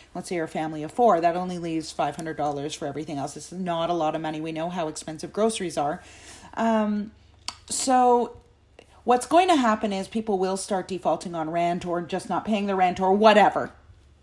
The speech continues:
whatever. And, um,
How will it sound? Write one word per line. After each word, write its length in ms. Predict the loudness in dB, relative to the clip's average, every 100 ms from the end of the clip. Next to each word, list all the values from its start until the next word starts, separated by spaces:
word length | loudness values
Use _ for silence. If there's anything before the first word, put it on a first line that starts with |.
| _ _ _ -2
whatever. 520 | 2 2 2 -4 -4 -12 -16 -18 -10
And, 640 | -2 2 4 2 0 -4 -8 -4
um, 680 | -2 -2 -2 -4 -6 -8